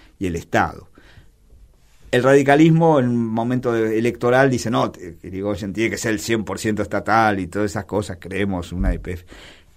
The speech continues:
Y la, la experiencia de Y P F est-, cien por ciento estatal fue muy buena en cierto sentido, pero tuvo sus, sus problemas para lograr el autoabastecimiento.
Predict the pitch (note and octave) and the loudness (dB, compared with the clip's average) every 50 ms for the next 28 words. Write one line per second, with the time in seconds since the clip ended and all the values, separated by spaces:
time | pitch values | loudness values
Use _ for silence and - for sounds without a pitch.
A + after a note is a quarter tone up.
0 | _ _ D3+ F3+ F#3+ F#3 E3+ D3+ E3 D#3 D#3+ E3 D#3+ E3 - G2 C#3+ C#3 C3+ C#3+ | _ _ -2 0 0 -2 -4 0 2 4 4 4 4 0 -4 0 0 0 2 4
1 | E3 E3+ E3+ G3+ G3+ F#3+ - F#3 F3+ F3 F3 F#3 E3 - G3 C#3+ - E3+ F3 E3+ | 2 6 6 6 6 6 4 4 4 4 4 2 -2 -2 -4 0 4 4 4 4
2 | E3 D#3+ - F3+ E3+ E3+ E3 F#3+ F3+ E3 E3+ F3+ G3 G3 - - - - A#2 A#2 | 4 2 0 0 0 0 0 0 2 4 4 4 4 2 -2 -6 -2 0 0 2
3 | B2+ C3+ C#3 F#3 F3+ F#3 F#3 F#3 E3+ C#3+ A#2+ B2 - E3 E3 E3+ E3+ E3+ F#3+ F#3 | 2 2 0 2 4 4 4 4 4 2 0 2 0 -2 -2 -2 -4 -2 -2 -2
4 | E3+ F3 F#3 A3 A3 - C#3 B2 A2+ A2+ - A2+ A2+ B2 D3 D3 C3+ - A#2 G#2+ | 0 0 0 0 2 0 0 0 0 0 0 0 0 0 -2 -4 -4 -6 -8 -8
5 | G#2+ G2+ - - - - - - F#2+ F2+ - F#2+ G2+ G2 G2 G#2 B2+ C3+ C3 - | -8 -8 -12 -20 -20 -20 -14 -14 -14 -10 -6 -4 -4 -2 0 0 0 -2 0 -2
6 | G#2+ G2 F#2 F#2 F2+ F2 F#2 F#2 F2+ F2 E2+ E2+ E2+ E2 E2 D#2+ D#2+ - E2+ E2 | -2 -2 -2 -4 -4 -4 -4 -4 -4 -4 -6 -6 -10 -10 -12 -12 -14 -16 -18 -18
7 | - D#2+ D#2+ D#2+ D2 C#2 | -18 -18 -18 -18 -20 -20